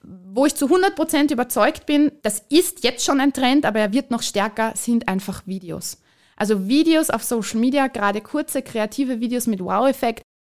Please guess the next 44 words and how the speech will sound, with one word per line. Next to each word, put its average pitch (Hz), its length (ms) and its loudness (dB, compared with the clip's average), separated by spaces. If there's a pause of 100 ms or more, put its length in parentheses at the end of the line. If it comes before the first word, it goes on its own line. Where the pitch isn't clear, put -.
(140)
das - 260 -6
hat 269 240 0
eben 269 200 2
in 233 100 2
den 226 100 2
letzten 247 420 -4
zwei, 220 240 -2
drei 226 200 -2
Jahren 220 260 0
einen 214 220 -2
extremen 247 680 0
Boom 285 240 2
erlebt 240 420 -2
und 214 120 -2
dieser 202 160 -6
Boom 240 260 0
geht 214 160 -2
auch - 180 -8
weiter. 233 420 -4 (440)
Und 240 140 0
das 233 120 0
merkt 240 260 4
man 269 120 2
vor - 100 -2
allem 208 200 2
daran, 269 340 4
dass 233 120 0
die 226 100 -6
Social-Media-Kanäle 240 1040 -2
an 185 180 0
sich 247 420 -6
extrem 233 460 -2
an 226 100 0
den 208 140 -2
Videofunktionen 220 720 -4
schrauben. 185 500 -4 (380)
Das 190 180 -8
heißt, 247 240 4
man 254 140 2
erkennt 240 380 -4
Trends 233 340 -2
oft - 180 -2
einmal 226 220 0
dadurch 202 520 -2